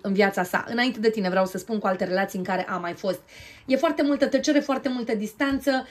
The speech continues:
supărare, parcă nu mai vorbiți, nu mai vreți să mai auziți de persoana asta, uh, nu vrei să mai ai grija zilei de mâine sau acestui om pentru că ai lăsat în spate toate aceste necazuri. Cu toate astea, văd că omul ăsta și-a învățat și el lecțiile în mare parte, i-au venit bine, pentru că, dragii mei,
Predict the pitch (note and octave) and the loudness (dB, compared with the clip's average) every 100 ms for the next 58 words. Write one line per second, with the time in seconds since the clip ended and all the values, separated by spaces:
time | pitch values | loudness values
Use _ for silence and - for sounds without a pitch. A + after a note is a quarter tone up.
0 | - - D#4 C#4 B3 B3 B3 B3 A#3+ A3 | -14 -2 0 2 0 0 0 -2 -2 -2
1 | A3+ A3 G3+ G3+ F#3+ B3+ - A3 A3 G3+ | 0 0 0 -2 -2 -4 -2 -2 0 2
2 | C#4+ C4 A3 G3+ G#3+ G#3 G#3+ F#3+ G#3+ G#3 | 2 2 -2 -2 -2 -2 -4 -2 -2 0
3 | G#3+ A#3 A3 - - - - B3 B3+ E4+ | -2 0 -2 -4 -18 -18 -2 0 2 0
4 | G4 F#4 E4+ E4 D#4 G#3+ C4+ A#3+ G3+ G#3+ | 0 0 2 2 2 0 2 2 2 4
5 | A3 G#3 G3+ A3 G#3+ G#3+ G#3 G3 A3+ B3 | 4 4 2 0 0 -2 -4 -4 -6 -6
6 | A#3 A#3+ A#3 A3+ A#3+ A3+ - - D#4 D#4+ | -4 -2 -4 0 0 0 -6 -2 4 4
7 | C#4 C4 A#3+ G#3+ - G#3 G#3+ G3+ G3 F#3 | 4 0 -2 -4 -4 -4 -2 -4 -4 -4
8 | F#3+ F3+ F#3+ F3+ - _ G3+ G3 G3 F3 | -6 -2 -2 -2 -6 _ -4 0 -2 -2
9 | D3+ - - D4+ F#4 F#4 F#4 F4+ C4+ D#4+ | -6 -10 -4 0 2 0 0 0 0 0
10 | D4+ D4+ C#4+ D4 C4+ B3+ A#3+ A#3 B3+ A#3 | 2 4 4 2 -2 -2 -4 -4 -4 -2
11 | A#3 A3 A3+ A3+ G3+ G3+ G3+ G3+ C4+ C#4+ | 2 4 4 0 0 0 -2 -2 0 0
12 | C#4 C#4 - - - C#4 C#4+ B3+ A#3+ G3 | 2 0 -2 -16 0 6 6 4 0 2
13 | D4 C#4+ - A#3+ A3+ G#3+ B3+ A3 A3+ A#3+ | 4 4 2 -4 -4 -2 -2 0 0 0